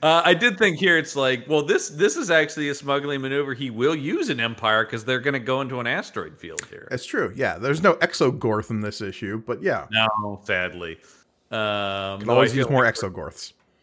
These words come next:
Speaker 1: I feel like we'll get that post-Empire, 'cause I feel like anything that's in Empire will find its way back into the comic post-Empire.
Speaker 2: Oh,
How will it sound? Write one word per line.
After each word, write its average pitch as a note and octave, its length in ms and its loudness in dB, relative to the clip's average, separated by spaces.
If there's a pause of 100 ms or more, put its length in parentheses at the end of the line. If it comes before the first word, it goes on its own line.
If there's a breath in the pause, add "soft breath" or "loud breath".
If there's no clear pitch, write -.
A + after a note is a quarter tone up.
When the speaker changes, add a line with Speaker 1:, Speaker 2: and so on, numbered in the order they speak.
(240)
Speaker 1:
I G#2+ 100 -6
feel C3+ 220 -2
like A2+ 200 -4
we'll G#2 120 -6
get F#2+ 260 -6
that F#2 220 -2
post-Empire, F2+ 640 -4
'cause G2 160 -10
I G#2 60 -4
feel C3 160 -4
like G#2+ 200 -2
anything A#2 360 -4
that's A2+ 160 -10
in G#2+ 180 -8
Empire F2+ 540 -8 (180 loud breath)
will A2 140 -4
find G#2 320 -2
its - 120 -16
way F#2+ 120 -4
back F2 320 -4
into D#2+ 140 -18
the D#2+ 80 -12
comic E2 460 -12
post-Empire. F2 720 -4
Speaker 2:
Oh, - 40 -20